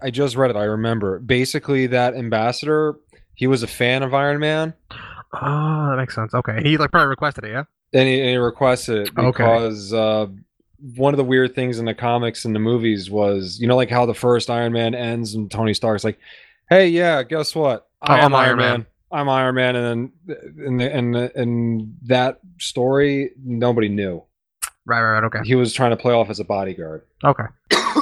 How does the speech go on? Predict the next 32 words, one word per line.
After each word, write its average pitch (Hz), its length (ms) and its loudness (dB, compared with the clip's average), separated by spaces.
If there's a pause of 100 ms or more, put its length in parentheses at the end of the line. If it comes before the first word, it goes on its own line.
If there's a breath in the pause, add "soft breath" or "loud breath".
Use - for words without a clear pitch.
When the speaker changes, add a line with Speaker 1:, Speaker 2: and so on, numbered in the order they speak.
(120)
Speaker 3:
Oh, 202 640 4
okay, 170 280 -8
that's 151 220 -8
right. 170 140 -2
That's 151 180 -4
why 165 160 0
he 156 240 -6
would 147 180 0
have, 139 280 2
like, 127 240 -2
the 131 80 -6
suits 170 400 -2
kind 139 220 0
of 127 200 0 (460 loud breath)
function 147 420 0
on 135 160 -2
their 131 200 2
own 143 280 2
without 123 360 0
any, 123 440 -2
any 131 180 -4
outside 120 320 -2
help, 143 240 4
so - 120 -10
that 120 80 -10
he 123 80 -12
can 123 160 -14
keep 131 240 -6
up 123 140 -2
the 123 100 -4
appearance 127 520 0
of, 117 320 -6